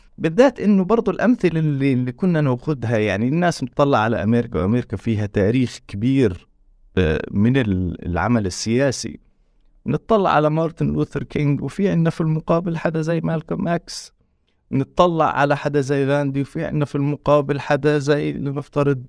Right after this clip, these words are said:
آه، جيفارا وغيره وغيره. فبرضو انتقاء ال-، الشخوص لإرضاء ال-، ال-، العالم الغربي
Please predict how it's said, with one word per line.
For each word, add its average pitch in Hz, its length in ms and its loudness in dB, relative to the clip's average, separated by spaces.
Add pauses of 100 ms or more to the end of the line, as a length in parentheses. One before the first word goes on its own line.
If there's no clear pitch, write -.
(120)
آه، 110 320 -6
جيفارا 143 540 2
وغيره 135 420 2
وغيره. 131 400 2 (380)
فبرضو 185 640 2
انتقاء 190 640 2
ال-، 120 300 -2
الشخوص 120 960 -4 (400)
لإرضاء 139 920 2 (640)
ال-، 113 460 0
ال-، 101 520 -4 (840)
العالم 120 480 2
الغربي 104 640 -2